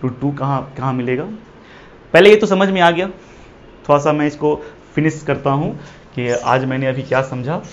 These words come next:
उसके बाद हम फिर आगे बात करेंगे। अभी मैंने क्या समझा?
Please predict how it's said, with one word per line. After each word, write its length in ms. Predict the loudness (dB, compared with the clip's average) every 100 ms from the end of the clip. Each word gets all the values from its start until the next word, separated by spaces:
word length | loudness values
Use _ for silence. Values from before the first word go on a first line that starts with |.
| -20 -20 -20 -20 -20 -18
उसके 240 | -12 -2 0 2
बाद 240 | 4 4
हम 240 | 2 -4
फिर 160 | -4 -6
आगे 220 | -6 -8
बात 180 | -10 -12
करेंगे। 320 | -14 -14 -14 -18 -20 -20 -20 -20 -20 -20 -20 -20 -20 -20 -20 -20 -20 -20 -20 -20 -20 0
अभी 160 | 6 8
मैंने 160 | 8
क्या 140 | 6 4
समझा? 320 | 2 -6 -8